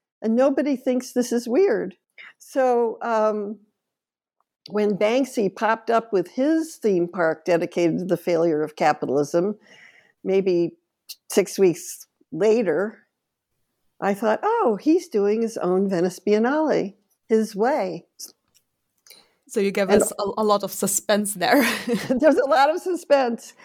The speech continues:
Speaker 1: And also the timing was amazing. Um, it was at the time that refugees were fleeing and go-, and going sort of through the English Channel to Calais. And it was vi-,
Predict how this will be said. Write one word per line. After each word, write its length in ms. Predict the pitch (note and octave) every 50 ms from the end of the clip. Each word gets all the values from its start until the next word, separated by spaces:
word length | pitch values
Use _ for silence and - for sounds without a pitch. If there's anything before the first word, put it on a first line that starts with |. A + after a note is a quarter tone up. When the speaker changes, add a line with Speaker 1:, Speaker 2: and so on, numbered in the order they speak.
| - - - -
Speaker 1:
And 220 | - C#4 C4+ C4 -
also 460 | - C4 C#4+ D#4+ D#4+ - - D4 C4
the 140 | A3 G#3 G#3
timing 600 | G3+ - - B3+ C4 C#4+ D4 D4 C#4 B3+ A#3+ A3+
was 160 | G#3+ G3+ G3+
amazing. 760 | G#3 G3 G3 G3 G#3 G#3 A3 A3 G3 F#3 E3+ D3+ D#3 E3 E3+ - _ - - - - - - - -
Um, 580 | - G3 F#3+ F#3 F#3+ F#3+ F#3+ F#3 F3+ F3 F3+ - -
it 160 | - C#4 C#4 -
was 300 | C#4 C4+ A#3 - - -
at 180 | - B3 A#3+
the 80 | A3+ G#3+
time 520 | G#3+ - A#3 A3+ A3 A3 G#3+ G#3+ G#3 G3
that 280 | F#3 F#3 F3+ F3+ F#3 - -
refugees 920 | G3 G3 G#3+ - - A3 G3+ - - F#3+ F3+ E3+ E3+ F3 E3+ E3+ - - -
were 400 | - F3+ F3 F3 F3 E3 E3+ E3+
fleeing 720 | E3 - - G3+ G3 G3 F#3+ F3+ E3+ E3 E3 E3 E3 E3+ - _ - - - - _ _ _
and 380 | - F#3+ F#3+ F#3 F#3 F#3+ F#3+ F3
go-, 280 | G3 F#3+ F#3+ F#3 F#3+ -
and 180 | - F3+ F#3 F#3+
going 360 | F3+ G3+ G3+ G3 F#3+ F#3+ F3+
sort 220 | - - G3+ F3+ E3
of 120 | D#3+ -
through 460 | - - G#3+ A3 A3 A3 G#3+ G#3+ G#3
the 200 | F3 G3 G#3 -
English 360 | G#3 G3+ F#3+ F#3 F3 F3 -
Channel 360 | - G3+ F#3 F#3 F3+ F3 E3 D#3+
to 120 | D#3+ E3
Calais. 720 | - - - E3 D#3+ D#3 D#3+ E3 E3 E3 D#3+ D3+ D3 D#3 D#3+ _ _ _ _ _ _ _ _ _
And 160 | - F3+ F#3 F#3+
it 80 | -
was 220 | - F3+ F3 D#3+ F3+
vi-, 480 | E3+ D#3+ E3 E3+ F3 A3 G#3+ - -